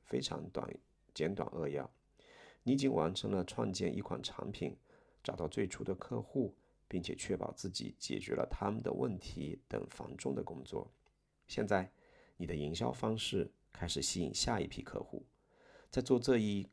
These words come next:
更具扩张性的工作时，你可以尽情享受你的劳动成果了。关键要点：营销不是为了制造头条新闻，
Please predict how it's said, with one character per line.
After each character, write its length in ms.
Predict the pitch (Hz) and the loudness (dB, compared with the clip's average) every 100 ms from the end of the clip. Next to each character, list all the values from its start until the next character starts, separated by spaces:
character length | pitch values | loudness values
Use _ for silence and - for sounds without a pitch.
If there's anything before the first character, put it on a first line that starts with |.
| _ | _
更 340 | - 170 143 98 | 4 6 6 4
具 200 | - 82 | 0 -4
扩 240 | - 82 | 0 0
张 180 | 82 82 | 0 -2
性 160 | - | -2
的 80 | 76 | -4
工 200 | 71 82 | -4 -4
作 160 | 87 71 | -2 -2
时， 380 | - - - 71 _ _ _ | -2 -4 -6 -8 _ _ _
你 200 | - 76 | -10 -8
可 240 | - - 82 | -8 -6 -4
以 160 | 73 | -4
尽 280 | 73 - 131 | -4 -2 -2
情 200 | - 76 | -2 -2
享 220 | 73 - - | -2 -2 -2
受 300 | - - - | -4 -4 -6
你 140 | - 80 | -8 -6
的 100 | - | -2
劳 180 | 76 | -2
动 180 | - 78 | -2 -4
成 240 | - - - | -6 -8 -4
果 180 | - - | -4 -4
了。 140 | - _ _ - - - - - - - - - - - _ - | -14 _ _ -20 -20 -20 -20 -20 -20 -20 -20 -20 -20 -20 _ -6
关 160 | 120 | -4
键 140 | 135 139 | 0 0
要 160 | 143 | 0
点： 220 | 98 - - _ _ _ _ _ _ _ _ _ _ | -2 -4 -10 _ _ _ _ _ _ _ _ _ _
营 200 | 80 95 | -2 0
销 420 | - 120 123 131 135 | 2 2 0 -2 -6
不 100 | - | -2
是 140 | - | 2
为 100 | 160 | 4
了 100 | 73 | 4
制 180 | - 92 | 2 0
造 200 | 87 71 | 2 0
头 220 | - - | 0 -2
条 180 | 65 - | 0 -2
新 220 | - - - | -4 -4 -4
闻， 160 | - | -6